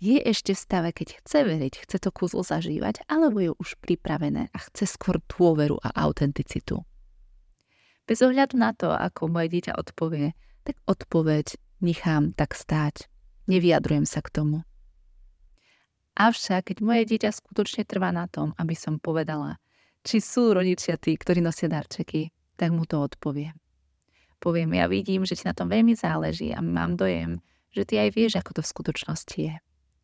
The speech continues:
Áno, nosíme my darčeky. To znamená, že v momente, keď je už tvoje dieťa tak ďaleko, že už ti kladie otázky tohoto typu, alebo typu, že odkiaľ má Ježiško peniaze, keď už, a, vyslovene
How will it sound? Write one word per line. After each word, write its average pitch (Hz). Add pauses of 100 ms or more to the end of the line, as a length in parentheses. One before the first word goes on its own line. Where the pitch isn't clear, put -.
(140)
Áno, 175
nosíme 160
my 156
darčeky. - (1300)
To 302
znamená, 226
že 190
v 196
momente, 233
keď 214
je 208
už 208 (580)
tvoje 285
dieťa 196
tak 277
ďaleko, 180
že 175
už 175
ti -
kladie 196
otázky 180
tohoto -
typu, 170 (400)
alebo 196
typu, 196
že 175
odkiaľ 285
má 254
Ježiško 175
peniaze, 160
keď 180 (100)
už, 165 (180)
a, 180
vyslovene 214